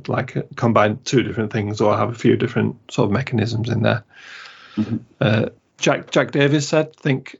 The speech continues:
Speaker 1: theme can always be innovated on. Look at Stonemaier Games, Space Bees Pollinating the Universe."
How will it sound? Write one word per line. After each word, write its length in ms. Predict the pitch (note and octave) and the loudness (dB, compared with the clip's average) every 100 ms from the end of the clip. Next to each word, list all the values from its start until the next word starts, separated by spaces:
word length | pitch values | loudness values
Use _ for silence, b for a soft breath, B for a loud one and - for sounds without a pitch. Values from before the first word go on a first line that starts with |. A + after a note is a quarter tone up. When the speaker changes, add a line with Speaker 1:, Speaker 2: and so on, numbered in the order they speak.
| _ | _
Speaker 1:
theme 420 | - D#3 D3 C#3 - _ _ - | 0 2 4 0 -4 _ _ -8
can 160 | B2+ | -2
always 300 | C3 B2 A#2 | 2 2 2
be 100 | B2 | 2
innovated 800 | A#2+ A#2+ C3 A2+ A#2 G#2+ - C#3+ | 0 0 0 0 2 0 0 0
on. 200 | C3 E3+ B B B B | 0 0 B B B B
Look 200 | B2 - | -2 0
at 80 | A#2 | -2
Stonemaier 560 | - C3+ A#2+ A#2 A#2 | 0 0 2 0 -2
Games, 540 | A#2 B2+ C#3 D3 C#3+ - _ _ | 0 2 2 0 -4 -12 _ _
Space 440 | - - C#3 C#3 | -10 0 0 0
Bees 280 | - C#3+ C3+ | 2 2 0
Pollinating 680 | - B2+ B2 A#2+ C3 C#3 A#2+ | 0 2 2 2 2 0 2
the 100 | A#2+ | 4
Universe." 680 | C#3 C3+ G#2+ G#2 A#2 - | 4 4 2 -2 -4 -8